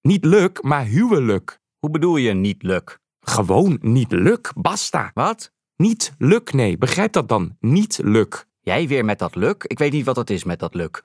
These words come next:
Speaker 1: Ach, kom op nou. Hu en luk. Wat is dat nou? Waarom begrijp jij niet dat alleen hu zeggen, dat dat stupide is?
Speaker 2: Wat zeg je?
Speaker 1: Hu, zeg ik, is stupide.
Speaker 2: Pie?
Speaker 1: Nu dat weer. Hoe krijg je het voor elkaar om steeds maar een stukje van het woord te horen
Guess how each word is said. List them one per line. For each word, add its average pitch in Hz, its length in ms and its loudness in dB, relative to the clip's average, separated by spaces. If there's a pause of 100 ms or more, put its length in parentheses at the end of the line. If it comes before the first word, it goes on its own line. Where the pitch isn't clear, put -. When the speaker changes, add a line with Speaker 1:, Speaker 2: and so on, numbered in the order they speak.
Speaker 1:
Ach, - 280 -2
kom 101 240 -2
op 117 220 0
nou. 85 340 0 (260)
Hu 175 360 2 (180)
en 160 220 0
luk. 175 380 0 (440)
Wat - 160 -4
is - 160 -2
dat 131 140 -2
nou? 90 280 -2 (140)
Waarom 196 300 -2
begrijp 170 360 -2
jij 208 120 -2
niet 190 240 -2
dat 135 200 -4
alleen 131 340 0
hu 101 260 0
zeggen, 131 500 -4
dat 127 180 0
dat 131 120 -2
stupide 160 580 -2
is? - 360 -6
Speaker 2:
Wat 127 140 -4
zeg - 240 -2
je? 196 220 0 (340)
Speaker 1:
Hu, 180 520 2
zeg 107 320 -2
ik, 165 220 -4
is 165 200 0
stupide. 151 800 0
Speaker 2:
Pie? 233 440 -2 (320)
Speaker 1:
Nu 92 420 -6
dat 220 300 -2
weer. 85 340 -2 (380)
Hoe 214 140 2
krijg 196 240 -2
je 175 60 -6
het 170 120 -4
voor 156 120 -2
elkaar 165 320 -2
om 143 100 -6
steeds 156 320 -4
maar 127 200 -4
een 107 80 -4
stukje - 500 -2
van 110 140 -2
het 90 100 -2
woord 131 280 0
te 170 60 0
horen 143 420 0